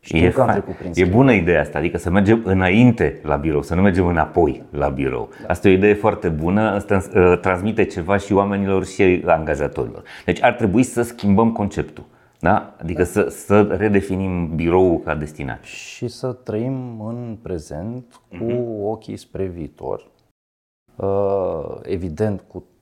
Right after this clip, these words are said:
Speaker 2: tot ce am învățat în trecut, dar fără să repetăm trecutul. Și, mă rog, dacă vorbim și de arhitectură, știm foarte bine că, uh, nu știu, se mai vorbește, de ce nu se face arhitectura care se făcea acum, uh, o sută de ani?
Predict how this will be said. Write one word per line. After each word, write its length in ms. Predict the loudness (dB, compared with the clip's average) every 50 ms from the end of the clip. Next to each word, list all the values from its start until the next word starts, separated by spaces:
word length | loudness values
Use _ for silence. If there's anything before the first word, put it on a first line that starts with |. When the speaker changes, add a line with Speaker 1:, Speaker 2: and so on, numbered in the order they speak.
| _ _ _
Speaker 2:
tot 200 | -4 -4 -4 -2
ce 100 | -4 -6
am 100 | -6 -6
învățat 500 | -6 -8 -10 -10 -10 -10 -10 -10 -10 -12
în 100 | -14 -16
trecut, 500 | -14 -14 -16 -16 _ -16 -16 -16 -16 -16 _ _ _ _ _ _ _ _ _ _ -6
dar 200 | 0 2 2 2
fără 560 | 0 -2 -12 -12 _ -4 -4 -4 -4 -6 -8 -10
să 300 | -12 -16 -16 -12 -12 -10
repetăm 400 | -10 -12 -12 -14 -16 -14 -16 -16
trecutul. 420 | -16 -16 -18 _ -20 -20 _ -20
Și, 380 | -20 -20 -16 -14 -14 -14 -14 -16
mă 120 | -14 -12 -12
rog, 160 | -12 -12 -12
dacă 240 | -14 -16 -18 -18 -18
vorbim 340 | -18 -16 -16 -14 -14 -14 -16
și 160 | -16 -14 -14
de 60 | -12
arhitectură, 580 | -12 -12 -14 _ -20 -20 -16 _ -12 -10 -10 -10
știm 180 | -12 -14 -18 -18
foarte 300 | -18 -18 -18 -18 -16 -14
bine 320 | -12 -12 -12 -12 -12 -14
că, 380 | -16 -14 -14 -12 -12 -12 -14 -16 -18 _ _ _ _ _ _ _ _ _ _ _ -12
uh, 380 | -8 -6 -6 -6 -6 -8 -10 -12 -16 -20 -20 -20 _ -20 -20 _ _ _ _ _ _ _ _
nu 160 | -20 -20 -20 -20
știu, 180 | _ _ _
se 120 | -18 -14 -10
mai 160 | -10 -10 -10
vorbește, 400 | -10 -10 -10 -10 -12 -12 -12 -14
de 100 | -16 -14
ce 140 | -12 -10 -8
nu 80 | -8
se 140 | -8 -10 -12
face 300 | -8 -6 -6 -6 -6 -8
arhitectura 580 | -14 -14 -14 _ -20 -20 _ -10 -8 -8 -8 -8
care 160 | -10 -12 -14
se 160 | -14 -16 -18
făcea 320 | -18 -18 -18 -12 -8 -8 -6
acum, 440 | -6 -8 -10 _ -14 -12 -12 -12 -14
uh, 320 | -14 -16 -16 -16 -16 -16
o 60 | -16 -16
sută 280 | -16 -20 -18 -16 -14
de 120 | -12 -10 -10
ani? 140 | -12 -12